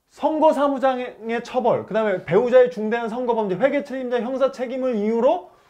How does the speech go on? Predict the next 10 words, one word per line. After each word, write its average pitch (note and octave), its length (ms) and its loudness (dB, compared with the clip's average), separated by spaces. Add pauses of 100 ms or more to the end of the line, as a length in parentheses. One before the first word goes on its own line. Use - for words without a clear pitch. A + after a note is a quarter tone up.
후보자의 E4 500 2
당선을 G#3+ 360 -4
무효라는 G3 440 2
건 A#2 180 -6 (220)
이건 C4+ 260 0 (200)
자기, G#3 420 -2 (240)
자기 A3 320 -2
책임, B3 640 -6
자신의 C4 420 -2
행위를 C4 400 -2